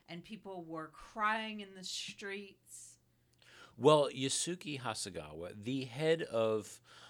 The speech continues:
Speaker 2: Honda's Formula One development team, the one who, who in the past in interviews has said that it was his decisions and his design and his direction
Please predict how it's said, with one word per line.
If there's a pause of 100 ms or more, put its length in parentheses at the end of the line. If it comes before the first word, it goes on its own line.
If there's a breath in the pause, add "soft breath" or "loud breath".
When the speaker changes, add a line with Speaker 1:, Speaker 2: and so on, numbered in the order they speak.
(140 loud breath)
Speaker 2:
Honda's
Formula
One
development
team, (380 loud breath)
the
one
who,
who
in
the
past
in
interviews
has
said
that (320 loud breath)
it
was
his
decisions
and
his
design
and
his
direction